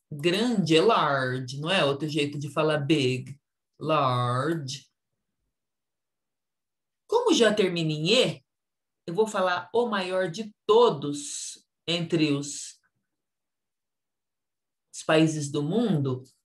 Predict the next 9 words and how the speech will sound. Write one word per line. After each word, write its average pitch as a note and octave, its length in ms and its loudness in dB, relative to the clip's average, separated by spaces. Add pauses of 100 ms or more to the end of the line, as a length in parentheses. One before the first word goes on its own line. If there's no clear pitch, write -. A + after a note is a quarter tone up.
(240)
Entre F#3 440 4
os D#3+ 180 4
países D#3 400 2
do D#3+ 120 2
mundo D#3+ 460 -4 (280)
é E3 120 2
um F#3+ 220 4
dos D#3 180 6
maiores. D3 1200 2